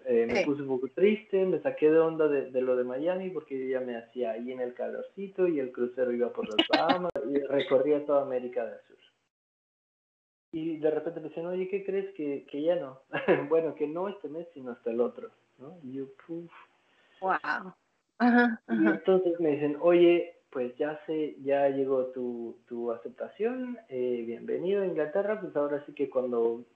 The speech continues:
Speaker 1: quieras ya te puedes venir pa' acá". Y yo, "Ah, Dios mío, ¿qué está
Speaker 2: Eso,
Speaker 1: pasando?". <laughs>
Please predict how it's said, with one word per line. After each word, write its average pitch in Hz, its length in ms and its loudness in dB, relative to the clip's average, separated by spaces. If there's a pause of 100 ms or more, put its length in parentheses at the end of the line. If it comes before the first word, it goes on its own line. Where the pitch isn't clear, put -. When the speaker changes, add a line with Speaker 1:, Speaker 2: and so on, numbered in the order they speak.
(120)
Speaker 1:
quieras 208 420 0
ya 147 220 -2
te 147 100 -4
puedes 139 260 0
venir 117 280 -6
pa' 107 100 -6
acá". - 160 -16 (480)
Y 135 140 -8
yo, 139 280 -4 (800)
"Ah, - 460 -10 (120)
Dios 151 300 -2
mío, 170 280 0
¿qué 170 100 2
está 196 220 4
Speaker 2:
Eso, - 220 8
Speaker 1:
pasando?". 208 300 -8 (500)
<laughs> 147 100 0